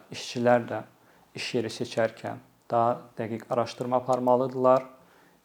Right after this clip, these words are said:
Ki, həmin işdə çalışmış digər, ə, tanışları ola bilər və yaxud da tanışları olmadıqda isə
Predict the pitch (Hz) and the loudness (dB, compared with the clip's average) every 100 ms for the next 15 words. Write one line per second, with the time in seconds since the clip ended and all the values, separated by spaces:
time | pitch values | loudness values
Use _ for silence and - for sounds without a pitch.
0 | _ _ - - - 143 160 160 123 - | _ _ -20 -14 -4 0 2 2 0 -4
1 | - - - - 127 120 - 120 113 - | -14 -20 -20 -2 0 0 2 0 0 -8
2 | 113 107 113 - - _ _ - 165 127 | -8 -8 -10 -18 -20 _ _ -14 -2 0
3 | 113 - - _ _ 120 117 113 113 113 | 0 -2 -20 _ _ -12 -8 -8 -6 -8
4 | - 127 120 - 120 120 123 117 117 117 | -2 0 0 0 2 4 4 2 2 0
5 | 120 - - 123 - - 139 135 - 139 | 0 -4 -2 -2 -4 -4 -2 -2 4 6
6 | 165 147 127 120 120 131 120 - 117 | 8 6 6 4 2 2 2 0 -4